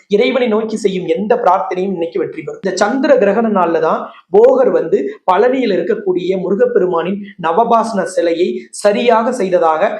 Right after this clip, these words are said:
சொல்லப்படுது. அப்படிப்பட்ட இந்த விசேஷ சந்திர கிரகணமும் பௌர்ணமியும் நாலு கிரகங்களும் இணைவு பெறும் இந்த நாள் உங்கள் வாழ்க்கையில் மாற்றத்தை,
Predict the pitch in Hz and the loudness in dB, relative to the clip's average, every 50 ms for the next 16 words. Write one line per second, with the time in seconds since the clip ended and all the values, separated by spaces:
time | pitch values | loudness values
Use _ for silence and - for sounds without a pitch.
0 | - - - - 175 165 175 170 165 165 156 143 151 156 - 175 - - - - | -12 -12 -6 -4 -2 0 0 0 0 0 -2 -2 -2 -2 0 0 0 0 2 2
1 | 285 285 277 262 - - 208 - - 202 185 165 156 156 156 196 208 220 233 233 | 2 2 2 -2 -2 -2 -2 0 0 -2 0 0 0 0 0 2 2 2 4 2
2 | 220 240 180 - 165 165 180 196 190 170 165 165 156 151 165 180 196 190 - - | 2 0 0 -2 -4 -2 0 0 2 2 2 0 0 -2 -2 -4 -4 -6 -8 -16
3 | _ _ _ - 170 156 160 196 214 214 202 165 160 160 165 185 185 - - - | _ _ _ -2 0 2 2 2 2 2 0 -2 -2 -2 -4 -6 -6 -8 -10 -6
4 | 165 156 165 185 220 254 262 262 - 185 185 190 196 196 185 190 185 180 - 170 | -4 0 2 4 4 4 2 2 2 2 2 2 2 0 0 0 -2 -2 -4 -4
5 | 180 196 220 214 208 - 180 175 175 175 - 165 175 185 180 160 147 143 143 156 | -2 -2 -2 -2 -2 -2 -4 -6 -6 -10 -10 -10 -6 -4 -2 -2 -2 0 0 0
6 | 180 202 196 - - - - 214 220 196 190 165 151 147 156 170 202 233 208 - | 0 0 -2 -6 -10 -10 -8 -4 0 0 0 2 2 4 4 4 4 2 0 -2
7 | 202 185 196 202 202 202 - 170 190 202 196 - 196 185 185 - 175 | -2 0 0 0 0 0 0 0 0 0 0 0 -2 -2 -2 -4 -8